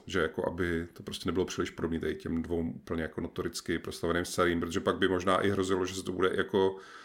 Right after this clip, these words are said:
velmi podobně hrát a že nějaký jako inovace tam nebudou. No plus to, že oni teda ty poslední roky opravdu dělali ty Wolfensteiny. Já jsem teda záměrně jsem řekl, že jsou dvě ty hry. Oni bohužel ty Wolfenstein hry nový jsou tři, ale tu třetí se všichni snažíme urputně zapomenout.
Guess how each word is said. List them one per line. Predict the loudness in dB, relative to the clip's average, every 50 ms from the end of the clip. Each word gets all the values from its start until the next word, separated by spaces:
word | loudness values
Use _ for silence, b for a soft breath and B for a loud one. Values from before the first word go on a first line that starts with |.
| B B B B B 2
velmi | 4 6 6 6 4
podobně | 4 2 2 2 2 4 2 2 2
hrát | 4 4 4 4 4 4
a | 2 0
že | 2 2 2 2 2 0 -2 -4 -6 -6
nějaký | -6 -6 -6 -6 -6 -6
jako | -6 -4 -2 0 0 2 0 0
inovace | 0 0 0 0 -2 -2 -2 -2
tam | -2 0 0 0
nebudou. | 0 0 0 0 0 -2
No | -4 -4
plus | -2 -4 -4 -2 0
to, | 0 2
že | 4 4 4
oni | 4 4 4
teda | 4 6 6 8 8 6 4 2 B B B B B B B B B B B _
ty | -2 0
poslední | 0 0 0 0 2 2 4
roky | 2 2 2 2
opravdu | 0 2 2 2 2 2
dělali | 4 4 4 4
ty | 4 4
Wolfensteiny. | 2 2 2 0 0 -2 -2 0 2 2 2 4 4
Já | 2 2
jsem | 2 2 2
teda | 4 4 4
záměrně | 6 6 6 6 4 4 2 2
jsem | 2 0 0 0
řekl, | 0 -2 -2 -2
že | -2
jsou | 0 0 0 0
dvě | 2 4 2 2
ty | 2 2 2 2
hry. | 2 2 0 0
Oni | -2 -4 -6 -6
bohužel | -4 -6 -6 -4 -6 -4 -2 0 0 0 0
ty | -2 -6 -6 -6
Wolfenstein | -6 -6 -6 -8 -8 -8 -6 -6 -4 -4 -4 -4
hry | -4 -2 -2 -2
nový | -2 -2 -4 -6
jsou | -6 -6 -8 -8
tři, | -8 -6 -4 -2 0 0 0
ale | 0 0 -2 -2
tu | -4 -8 -10 -8
třetí | -8 -10 -10 -8 -10 -10
se | -10 -10
všichni | -12 -12 -14 -12 -8 -8 -8
snažíme | -8 -8 -10 -10 -8 -8 -6 -6 -6
urputně | -6 -6 -8 -8 -10 -8 -4 -2 0 0 0
zapomenout. | -2 -4 -4 -2 0 2 2 2 0